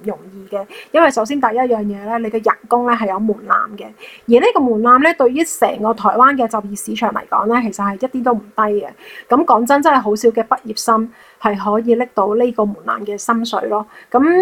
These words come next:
亦都再嚟啦，噉亦都唔係，呃，所有嘅台灣公司都有意願、有資格去到辦理工作證嘅。噉咁困難重重，噉你一個有少少 sense 嘅人啊，你都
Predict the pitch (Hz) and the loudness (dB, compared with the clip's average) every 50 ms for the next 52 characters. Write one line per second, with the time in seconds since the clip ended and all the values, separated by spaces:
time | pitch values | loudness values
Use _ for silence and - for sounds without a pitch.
0 | 381 381 370 320 277 262 254 240 - 349 339 - 294 247 220 214 - - - 226 | 4 4 4 2 2 2 0 2 4 4 2 4 4 2 2 2 -2 -2 0 0
1 | 220 226 - 247 262 294 330 339 320 294 247 233 - 320 339 294 240 220 208 202 | 0 0 0 -2 0 2 2 2 4 2 2 2 2 0 0 2 0 2 2 0
2 | 208 208 - 226 220 214 208 208 208 202 202 202 202 202 196 - 226 220 247 285 | 0 -2 -4 -4 -4 -2 -2 -2 -4 -4 -4 -4 -4 -4 -2 2 2 4 4 4
3 | 285 277 262 240 247 226 202 220 233 262 269 277 285 269 - 277 262 277 269 277 | 2 2 0 0 0 0 0 2 2 0 0 0 -2 -2 -4 -4 0 0 0 2
4 | 262 240 196 190 202 208 226 214 220 233 220 208 - 226 220 208 196 196 202 - | 2 2 2 2 0 -2 -4 -4 -6 -6 -6 -6 -2 2 2 2 2 0 -8 -14
5 | _ - - - - - _ _ - 220 202 202 208 233 226 - 269 285 269 - | _ -20 -20 -20 -20 -20 _ _ -2 0 0 2 0 0 -2 -2 -2 0 2 2
6 | 220 202 202 202 214 208 208 202 - 202 202 202 208 - 233 226 214 - - - | 2 2 2 -4 -4 -2 -2 2 0 0 0 0 -6 -6 -6 -6 -6 -8 -14 -8
7 | - 202 196 214 - - - - 226 240 269 294 311 339 339 339 - 269 240 233 | -8 -6 -6 -6 -6 -8 -6 -2 0 0 2 2 4 2 2 2 2 2 2 2
8 | 233 240 240 233 233 - - 247 226 226 220 196 - 208 - 196 214 202 - 202 | 0 -2 -2 -2 -4 -2 0 0 0 2 0 -4 -4 -6 -8 -12 -10 -8 -6 -4
9 | 202 220 254 285 311 330 330 311 262 233 247 262 269 269 269 262 254 320 330 - | -4 -2 0 0 2 2 2 4 4 4 4 4 2 0 -2 -4 -2 -2 -2 0
10 | - 247 233 233 233 208 214 226 - 240 233 247 233 233 - - 254 247 247 254 | 2 2 4 4 4 4 0 0 -2 -4 0 2 0 0 2 2 2 2 2 -2
11 | - - 208 190 175 - - 165 175 175 202 214 214 262 262 269 269 | -2 -4 -4 -4 -4 -8 -10 -14 -12 -6 -6 -2 4 4 4 4 4